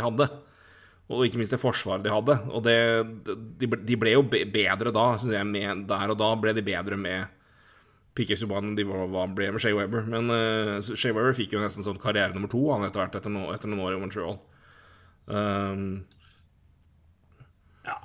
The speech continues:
Speaker 2: jeg
Speaker 1: så,
Speaker 2: synes
Speaker 1: så jeg synes jo Montreal
Speaker 2: man trenger ikke å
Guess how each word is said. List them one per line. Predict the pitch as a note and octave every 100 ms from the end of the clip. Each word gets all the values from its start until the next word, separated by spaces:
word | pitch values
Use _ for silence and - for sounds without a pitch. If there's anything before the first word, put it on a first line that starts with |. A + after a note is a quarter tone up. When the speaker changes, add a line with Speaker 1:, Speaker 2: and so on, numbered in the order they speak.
| - - - -
Speaker 2:
jeg | A2
Speaker 1:
så, | - B2 A2
Speaker 2:
synes | G#2 G2+ G2 - - -
Speaker 1:
så | B2
jeg | A2+
synes | G#2
jo | C3
Montreal | B2+ C#3 A2+
Speaker 2:
man | A#2
trenger | A2+ G#2 F#2+
ikke |
å | G2+